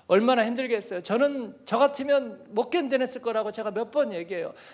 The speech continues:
내가 학교 갔는데 아이들이 저를, 예, 투명인간 취급해요. 예, 눈도 안 마주쳐, 관심도 없어. 저는 너무 힘들 것 같아요. 너무 힘들 것 같아요. 지금 생각만 해도 저는 벌써 병이 오려고 그래요. 그런 가운데서 아이들이 그걸 견뎌낸다는 거는 저는 정말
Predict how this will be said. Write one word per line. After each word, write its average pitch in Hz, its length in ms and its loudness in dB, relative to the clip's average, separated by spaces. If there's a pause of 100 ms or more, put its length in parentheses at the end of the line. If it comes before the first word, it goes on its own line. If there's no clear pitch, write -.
내가 247 200 4
학교 294 260 2
갔는데 233 360 2
아이들이 220 360 2
저를, 214 320 -2 (460)
예, 175 180 -2
투명인간 277 540 0
취급해요. 196 640 -4 (420)
예, - 40 -18 (140)
눈도 240 300 4
안 208 120 4
마주쳐, 226 880 -2
관심도 262 520 -2
없어. 190 520 -6
저는 294 260 -8
너무 277 320 4
힘들 269 240 -4
것 - 120 -12
같아요. - 520 -12
너무 208 320 -2
힘들 254 200 -6
것 - 80 -10
같아요. - 320 -16
지금 - 280 -20
생각만 302 560 -4
해도 247 180 -2
저는 214 220 -8
벌써 190 220 -10
병이 185 280 -6
오려고 151 280 -8
그래요. - 160 -16 (1200)
그런 302 240 0
가운데서 262 500 4
아이들이 240 680 -2
그걸 262 960 -4
견뎌낸다는 233 640 -2
거는 214 260 -6
저는 208 280 -12
정말 190 480 -8